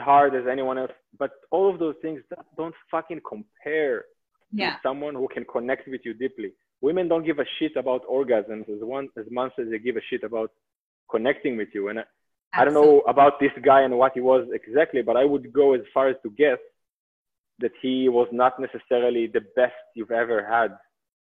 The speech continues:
Speaker 1: in bed or the most skillful he has ever had, but more like his presence and the way he made you feel was what really made this experience so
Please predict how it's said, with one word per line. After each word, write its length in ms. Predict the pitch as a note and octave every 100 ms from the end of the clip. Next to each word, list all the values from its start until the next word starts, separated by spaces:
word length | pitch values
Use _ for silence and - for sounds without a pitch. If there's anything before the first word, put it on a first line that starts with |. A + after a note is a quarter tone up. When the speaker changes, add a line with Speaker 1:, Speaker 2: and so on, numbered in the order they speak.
| _ _
Speaker 1:
in 160 | A2 G#2
bed 360 | A2 G#2+ G#2 G2+
or 140 | G#2+
the 100 | A2 A#2
most 260 | A#2+ B2+ - _ -
skillful 460 | D3 C#3+ - B2+ A2+
he 100 | A2
has 160 | A2 G#2+
ever 160 | G#2+
had, 140 | C3+ C3
but 140 | A#2+ B2
more 280 | B2 B2
like 200 | B2+ A2+ - _
his 120 | A2+ G2+ _
presence 680 | - A2+ C3 A2+ G#2+ G2+ F#2
and 160 | G#2 G#2+
the 60 | G#2+
way 180 | A#2+
he 80 | B2
made 180 | B2 A#2
you 100 | A2+ - - -
feel 320 | F3 C3 A2+ - _ _ _ _ _
was 160 | A#2 G#2+ A2+
what 180 | A#2+ - -
really 280 | A#2+ C3 B2+
made 260 | A#2 A#2
this 80 | A2+ -
experience 480 | - _ A#2+ A2 G#2 _ _
so 540 | C3 B2 A#2 A2 G#2